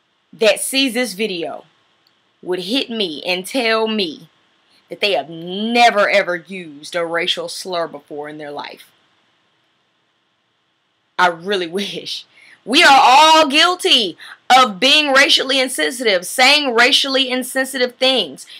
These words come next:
using racial slurs. It may not be the N-word. It may not be slurs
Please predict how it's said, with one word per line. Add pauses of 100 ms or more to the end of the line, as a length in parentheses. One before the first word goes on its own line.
(140)
using
racial
slurs.
It
may
not
be
the
N-word. (160)
It
may
not
be
slurs